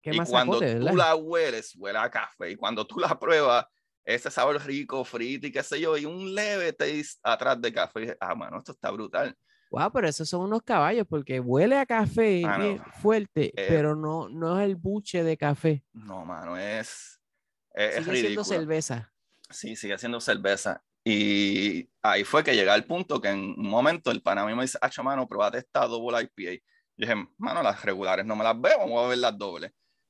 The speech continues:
Speaker 2: Y me dice, "No, pruébala, eh, es de mango". Yo, "Ok". Pues cuando la probé, mano, me enchulé.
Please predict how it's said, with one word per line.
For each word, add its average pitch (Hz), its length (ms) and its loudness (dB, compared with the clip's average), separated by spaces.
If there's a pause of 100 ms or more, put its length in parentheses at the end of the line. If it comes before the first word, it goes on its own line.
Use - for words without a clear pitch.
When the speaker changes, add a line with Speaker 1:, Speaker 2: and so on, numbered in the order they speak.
(120)
Speaker 2:
Y 110 300 0
me 110 100 -2
dice, 123 160 -4
"No, 120 140 -2
pruébala, 110 560 0
eh, 98 560 -6
es 101 80 -14
de 117 160 -2
mango". 101 460 -6 (160)
Yo, 95 280 -8
"Ok". 151 120 -8 (400)
Pues 92 280 -6
cuando 104 300 -8
la 95 160 -2
probé, 120 480 -4 (300)
mano, 101 280 -6
me 95 100 -8
enchulé. 85 460 -10